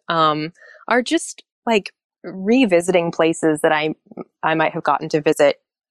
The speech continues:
you know, quite a number of times through different seasons and seeing the real extremity of seasonal change, especially in the Arctic, with, like, migrations of life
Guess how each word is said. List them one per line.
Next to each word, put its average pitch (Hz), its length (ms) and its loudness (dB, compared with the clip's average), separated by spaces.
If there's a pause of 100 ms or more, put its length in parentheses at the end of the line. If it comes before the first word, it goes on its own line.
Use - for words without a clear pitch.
you 165 80 -4
know, 143 260 0 (400)
quite 190 240 0
a 170 60 -12
number 160 240 0
of 151 100 -4
times 165 680 -2 (400)
through 202 120 4
different 175 340 -6
seasons 170 840 -4
and 165 200 -6
seeing 185 640 -2 (360)
the 175 140 0
real 196 220 4
extremity 185 800 -2
of - 140 -2
seasonal 165 480 -2
change, 160 420 -2
especially 170 520 0
in 156 100 -6
the 151 80 -2
Arctic, 156 500 0
with, 156 160 -8
like, 147 180 -2
migrations 160 680 0
of 143 100 -4
life 151 560 0